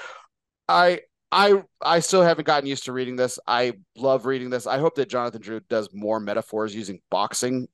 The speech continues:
figures or just anything in general, because he's fantastic, just like his cigar. So go to Casa de Monte Cristo and check out the Liga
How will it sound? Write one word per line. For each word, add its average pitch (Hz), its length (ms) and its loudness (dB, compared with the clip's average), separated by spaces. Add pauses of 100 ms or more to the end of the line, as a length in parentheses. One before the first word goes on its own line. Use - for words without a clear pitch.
(140)
figures 135 480 0 (720)
or 113 220 4
just - 480 -4
anything 113 300 -4
in 98 100 -6
general, 90 300 -2
because 101 280 -6
he's 101 160 -4
fantastic, 95 720 0 (260)
just 151 240 2
like 131 160 2
his 123 160 -4
cigar. 113 300 -2
So 117 120 -10 (100)
go 175 160 8
to 220 80 2
Casa 151 340 -2
de 135 60 -14
Monte 127 180 -6
Cristo 117 380 -6 (200)
and 110 140 -8
check 170 300 0
out 135 160 2 (240)
the 110 100 -4
Liga 139 400 2